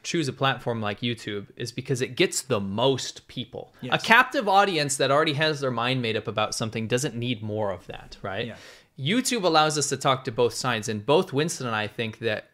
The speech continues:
Speaker 1: the China and Russia issue is completely bipartisan.
Speaker 2: Yes.
Speaker 1: So if you're American out there, we're not taking the right or left side.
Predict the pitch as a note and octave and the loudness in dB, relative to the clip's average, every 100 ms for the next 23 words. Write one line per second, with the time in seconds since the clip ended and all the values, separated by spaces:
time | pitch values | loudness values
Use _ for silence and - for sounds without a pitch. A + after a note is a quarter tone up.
0 | - B2 A#2 - C3 D3+ A3 - C#3 F#3+ | -20 -4 -4 0 2 4 2 0 4 4
1 | G#3+ A2+ G#2+ - A2 G#2+ - A2 G#2 A#2 | 4 2 -2 -2 -4 -4 -4 -4 -6 -6
2 | - - C#3+ - C#3+ A#2 - D3+ A#3+ - | -12 -4 -2 0 -2 -2 -2 0 0 0
3 | E3 C3+ C3 B2 - A2 G#2 - G#2 - | -2 2 2 2 0 -4 -4 -8 -10 -14
4 | - - A2 - D3+ C3+ E3+ G#3+ F3 F#3+ | -18 -14 -10 2 4 6 6 6 8 6
5 | F#3 D#3 B2+ C3+ B2 - C3 D#3+ G3+ A3+ | 6 4 2 4 2 2 2 6 6 4
6 | - G3 G#3 E3 B2+ A2 A#2 A2 A#2+ C3+ | 2 2 4 2 0 0 0 4 4 2
7 | A#2 A2 A2+ - - A#3 G#3+ G2+ | 0 -2 -2 -2 0 2 2 0